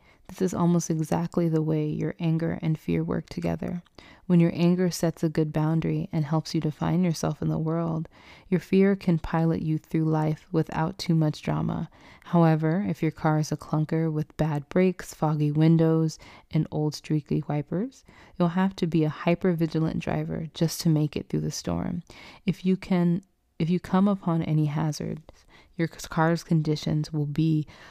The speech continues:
a reliable, a, a real liability,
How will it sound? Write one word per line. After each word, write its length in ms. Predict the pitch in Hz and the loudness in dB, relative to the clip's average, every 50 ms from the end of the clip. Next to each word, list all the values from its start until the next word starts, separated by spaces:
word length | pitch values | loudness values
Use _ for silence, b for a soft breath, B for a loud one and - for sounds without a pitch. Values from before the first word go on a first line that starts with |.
| B B B _ - | B B B _ 2
a 260 | 156 151 147 147 - 160 | 2 4 4 2 2 2
reliable, 840 | 156 156 151 147 151 147 151 156 160 156 156 156 147 147 - - _ - | 4 4 4 4 2 2 0 0 0 -2 -2 -2 -4 -4 -6 -8 _ 0
a, 180 | 170 170 156 151 - - | 4 4 4 4 2 2
a 80 | 170 | 4
real 260 | 151 160 190 214 214 | 6 8 10 10 10
liability, 760 | 202 175 165 160 156 151 151 147 147 156 156 - 156 156 160 | 10 8 8 6 4 4 4 2 2 2 0 -2 -2 -4 -8